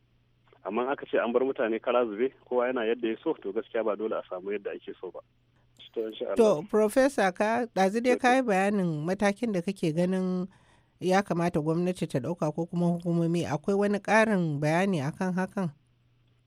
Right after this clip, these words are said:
Speaker 1: A to, wato, babban abin da ya kamata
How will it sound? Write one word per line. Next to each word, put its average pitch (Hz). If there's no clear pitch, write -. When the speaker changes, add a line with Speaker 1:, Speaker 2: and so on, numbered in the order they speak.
Speaker 1:
A 180
to, 170
wato, 160
babban 160
abin 185
da 131
ya 165
kamata 151